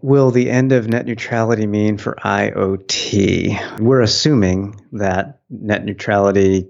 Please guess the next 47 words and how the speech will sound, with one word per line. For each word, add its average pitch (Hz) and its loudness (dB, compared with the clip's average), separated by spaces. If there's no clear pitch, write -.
does 98 0
go 104 0
by 98 2
the 95 2
wayside 95 0
from 104 -4
the 98 -2
protections 101 -2
that 101 0
were 101 0
put - -4
in 110 -4
place 104 0
two - -2
years 131 2
ago. 127 0
<sighs> - -20
I 135 -2
don't 143 2
know, 92 -2
'cause, 123 -4
only 165 2
because 143 -2
I 131 2
don't 135 -2
know 131 2
that 127 0
we 120 -2
have 117 0
all 113 4
the 107 0
details 95 -4
yet. - -6
But 101 0
I 117 -2
don't 120 2
know. 98 2
What 113 2
do 131 2
you, 127 -4
I'm 117 0
sure 139 0
you 120 2
have 101 0
thoughts 92 0
on 95 -4
this. - -6